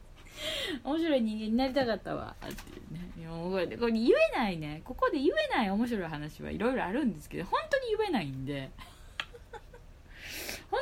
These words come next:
当に言えないんで、面白い話があ-、あ-、あるんですけど、でも本当に言えないんで、ごめんなさい。こればっかりは。すいません。<laughs> 面白くなくてすいません。はい。<laughs> というわけで、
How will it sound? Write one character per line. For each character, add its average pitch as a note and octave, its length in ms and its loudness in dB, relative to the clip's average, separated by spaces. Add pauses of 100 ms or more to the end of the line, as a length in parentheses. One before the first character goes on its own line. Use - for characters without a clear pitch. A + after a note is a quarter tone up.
当 C5+ 120 10
に G#4+ 160 -4
言 G4+ 100 -2
え - 20 0
な B3+ 140 4
い E3 140 -2
ん D3 460 -4
で、 C#3 160 -4
面 D3+ 180 -6
白 D3 180 -4
い - 20 -6
話 C#3 340 -6
が C3 120 -4
あ-、 C3+ 60 -6 (120)
あ-、 C#3+ 140 -4 (100)
あ E3 120 0
る G#3 120 4
ん D#3+ 80 2
で A#2+ 80 -6
す - 120 -12
け - 120 -14
ど、 B2+ 260 -8
で - 80 -8
も G#3+ 140 6
本 B4 220 2
当 B4 100 4
に G#4+ 100 -2
言 G4+ 160 -4
え G4 40 -2
な B3+ 120 2
い D#3+ 60 -4
ん C3+ 80 -6
で、 C3+ 60 -6
ご C#3 80 -4
め D#3 120 -2
ん E3 60 -4
な E3+ 60 -6
さ - 120 -6
い。 - 60 -6
こ C#3+ 100 -6
れ D3 60 -2
ば - 100 -8
っ - 40 -10 (100)
か F#3 100 -4
り D3 100 -4
は。 - 120 -12 (260)
す - 140 -12
い D3+ 40 -6
ま C#3 160 -6
せ C3 140 -8
ん。 - 80 -10 (800)
<laughs> - 440 -8
面 F#3 180 4
白 E3+ 200 -2
く A#2+ 80 -2
な B2 100 -2
く - 100 -14
て A#2+ 80 -12
す C3+ 140 -4
い D#3 80 0
ま C#3 140 -2
せ C#3+ 140 -6
ん。 C#3 100 -8 (120)
は B2+ 80 -10
い。 - 80 -12 (1300)
<laughs> A3+ 100 2 (1300)
と D3+ 60 -12
い D3 60 -8
う C#3 40 -8
わ C3+ 80 -8
け C3 140 -8
で、 G#3 380 4